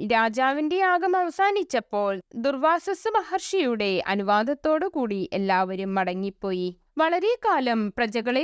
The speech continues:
സന്തോഷിപ്പിച്ച് പ്രജാതൽപരനായി നാട് ഭരിച്ച ശേഷം ശ്വേതകി സ്വർഗം പ്രാപിച്ചു. ഋത്വിക്കുകളോടും സദസ്യരോടും കൂടി രാജാവ്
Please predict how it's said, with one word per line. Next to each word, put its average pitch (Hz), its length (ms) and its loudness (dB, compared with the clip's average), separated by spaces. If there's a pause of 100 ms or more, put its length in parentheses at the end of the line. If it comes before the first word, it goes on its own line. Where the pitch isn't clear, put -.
സന്തോഷിപ്പിച്ച് 330 840 -2 (160)
പ്രജാതൽപരനായി 226 1080 -2 (220)
നാട് 254 280 2 (120)
ഭരിച്ച 339 280 0 (120)
ശേഷം 214 380 0 (140)
ശ്വേതകി 202 760 -4 (200)
സ്വർഗം 196 420 0
പ്രാപിച്ചു. 180 540 0 (340)
ഋത്വിക്കുകളോടും 359 1040 0 (260)
സദസ്യരോടും 247 800 0
കൂടി 339 280 -2
രാജാവ് 349 560 0